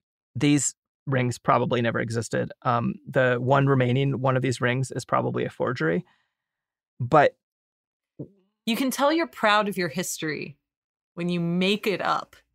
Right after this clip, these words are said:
Speaker 2: and forge artifacts
Speaker 1: Well,
Speaker 2: from
Speaker 1: what's
Speaker 2: it.
Speaker 1: funnier, too, though, it wasn't the right-wing Jews who made this up. They, I think they might have made up the David person, but I'm not sure.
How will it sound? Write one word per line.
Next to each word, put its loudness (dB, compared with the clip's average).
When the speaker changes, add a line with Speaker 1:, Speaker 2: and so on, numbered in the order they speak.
Speaker 2:
and -4
forge -2
artifacts -2
Speaker 1:
Well, 10
Speaker 2:
from 8
Speaker 1:
what's 8
Speaker 2:
it. -6
Speaker 1:
funnier, 6
too, 4
though, 4
it 4
wasn't 6
the 4
right-wing 4
Jews 2
who 0
made 2
this -4
up. 0
They, 10
I 8
think 6
they 10
might 10
have 6
made 8
up 2
the -2
David 0
person, -4
but 0
I'm 0
not 0
sure. -4